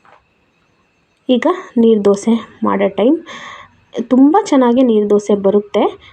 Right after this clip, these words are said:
ನೀಟಾಗಿ ಕಾಲಿನ ಕಾಸ್-, ಕಾಯಿಸ್ಕೊಳ್ಳಿ ಮೊದ್-, ಮೊದಲನೇದಾಗಿ.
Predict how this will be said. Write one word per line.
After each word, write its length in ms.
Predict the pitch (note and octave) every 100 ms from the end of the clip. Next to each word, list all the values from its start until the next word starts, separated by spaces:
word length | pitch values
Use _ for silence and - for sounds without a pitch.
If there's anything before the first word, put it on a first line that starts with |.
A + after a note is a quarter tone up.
| _ B3+
ನೀಟಾಗಿ 520 | D4 D4+ C#4+ A3+ C4+
ಕಾಲಿನ 460 | - G#3 G#3 G3+ A3+ D#4
ಕಾಸ್-, 420 | - G3 G#3+ - -
ಕಾಯಿಸ್ಕೊಳ್ಳಿ 600 | G3 B3 - - G3+ G3
ಮೊದ್-, 380 | F#3+ F#3 -
ಮೊದಲನೇದಾಗಿ. 840 | G#3 G3 G#3 G3+ G3 F#3 A3 G#4